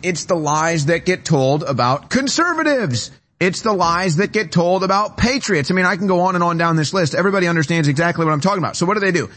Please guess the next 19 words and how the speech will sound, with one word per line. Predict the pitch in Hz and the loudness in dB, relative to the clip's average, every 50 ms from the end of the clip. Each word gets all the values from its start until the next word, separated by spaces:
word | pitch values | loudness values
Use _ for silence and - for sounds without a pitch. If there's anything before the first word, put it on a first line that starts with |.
| - _ _ | -20 _ _
They | - 165 165 170 165 | -2 0 0 0 0
invert | 185 226 285 330 320 254 247 214 196 151 - | 0 0 0 0 0 0 0 0 0 0 0
that, | 196 175 170 170 185 - - - _ _ _ _ _ _ _ _ - | 0 0 0 -2 -4 -6 -10 -20 _ _ _ _ _ _ _ _ -4
and | 160 175 | -2 0
they | 190 196 | 0 0
say, | 151 208 196 196 196 | 2 0 0 0 0
"Oh, | 226 262 262 | 0 0 0
we're | 247 247 269 285 311 302 | 2 2 2 2 2 2
the | 302 285 | 2 2
ones | 269 247 226 214 190 160 | 2 2 2 2 0 2
being | 165 208 196 180 175 | 2 2 2 2 2
harmed." | 170 175 151 131 117 - - _ - | 2 2 2 0 -2 -6 -10 _ -4
I | 202 | 0
mean, | 226 269 277 | 0 2 2
they | 269 262 262 | 2 2 2
do | 285 294 | 0 0
the | 285 254 | 0 0
same | - 302 302 302 277 - | 0 0 0 0 0 0
thing. | 330 311 269 175 107 - | 0 0 0 0 -2 -4